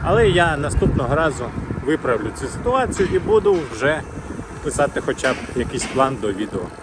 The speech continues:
Та записувати вже на свіжу голову, а не після того, як весь день, е,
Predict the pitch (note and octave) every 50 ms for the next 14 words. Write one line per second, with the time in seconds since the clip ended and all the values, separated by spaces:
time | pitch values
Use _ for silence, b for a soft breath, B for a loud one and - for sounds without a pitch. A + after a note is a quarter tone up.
0 | - - D#3 D3 B2 C3+ - - F3+ E3 - F3 D#3 C#3 - D3 B2 G#2 B2+ B2+
1 | B2+ C3+ C3 - E3 E3 C#3+ - A#2+ G#2 - E3+ D#3+ C3+ A2+ A2 G#2 A2 A2 G#2
2 | - C3+ B2+ - C#3 A#2+ - - C3 - A#2+ G#2+ G#2 G2+ - - - - - B
3 | B B B B B B B - - A#2 B2+ B2+ A2 G2+ - - B2+ C3+ C#3 C#3+
4 | C#3 B2 A2+ - - A#2+ A2 G#2+